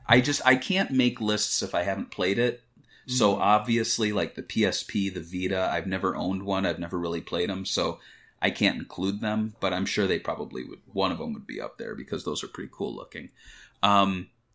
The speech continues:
Speaker 1: as far as games that I would suggest, uh, like you mentioned, Golden Sun, those are great.
Speaker 2: Mm-hmm.
Speaker 1: Um, Advance Wars, I've,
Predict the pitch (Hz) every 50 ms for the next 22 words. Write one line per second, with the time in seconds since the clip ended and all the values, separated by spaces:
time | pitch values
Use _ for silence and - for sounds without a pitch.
0 | _ _ _ _ _ _ _ _ _ _ _ _ _ - 101 - - - - 117
1 | 104 113 135 143 135 - 107 98 - - - 95 95 101 107 123 120 - 117 98
2 | 95 92 92 90 87 85 - - 95 - - - - 87 92 104 117 120 - -
3 | - - - - 92 90 87 90 92 92 - - 104 98 101 104 101 101 - 110
4 | 101 95 78 76 76 - 104 104 101 - - 110 107 107 101 92 90 90 110 101
5 | 98 104 110 107 107 110 110 143 120 135 131 123 113 104 - _ _ - 92 92
6 | 87 85 85 82 85 92 85 90 - _ _ _ _ _ _ - 98 90 85 92
7 | 92 92 104 110 - - - 117 107 107 113 113 113 117 117 113 110 - - 82
8 | 92 92 85 - - - - -